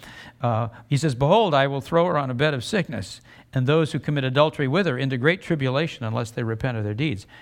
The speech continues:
You stop this, I'm gonna blow your hair off. And that's a serious charge. Uh, and then he says, "I will kill her with pestilence, and all the churches will know that I," her children with pestilence. Pestilence is contagious disease.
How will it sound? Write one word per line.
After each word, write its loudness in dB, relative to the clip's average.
You 0
stop 2
this, -4
I'm -4
gonna -4
blow -2
your -2
hair 0
off. -10
And -6
that's -4
a -6
serious -2
charge. -6
Uh, 4
and 4
then 2
he 2
says, 2
"I 6
will -2
kill 4
her 0
with -4
pestilence, -2
and 2
all 6
the 0
churches -2
will 0
know 0
that -2
I," 0
her 2
children 4
with -2
pestilence. -4
Pestilence -2
is -8
contagious -4
disease. -4